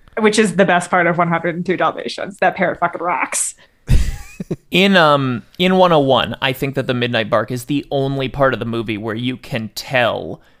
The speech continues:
Speaker 2: that it is a remake of another film, because it really stinks of, "This is culturally important," or, "This is already considered important, and so we're replicating it."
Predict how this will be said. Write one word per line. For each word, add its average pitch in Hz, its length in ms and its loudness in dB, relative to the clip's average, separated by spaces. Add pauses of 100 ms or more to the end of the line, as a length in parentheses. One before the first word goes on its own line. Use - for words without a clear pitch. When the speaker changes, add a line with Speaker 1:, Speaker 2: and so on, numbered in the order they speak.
(120)
Speaker 2:
that 120 340 0
it 131 200 -4
is 120 200 -6
a 123 60 -4
remake 104 400 -6
of 110 100 -4
another 98 280 -8
film, - 440 -12 (320)
because 131 600 0 (880)
it 160 240 -2
really 160 320 4
stinks - 500 -2
of, 120 400 2 (320)
"This 147 320 2
is 143 200 2
culturally 127 680 0
important," 117 680 -4
or, 135 140 0
"This 135 220 0
is 123 120 -2
already 127 680 0
considered 135 600 -2
important, 151 600 -2 (300)
and 135 180 0
so 139 160 2
we're 117 180 -2
replicating 101 680 -6
it." - 160 -16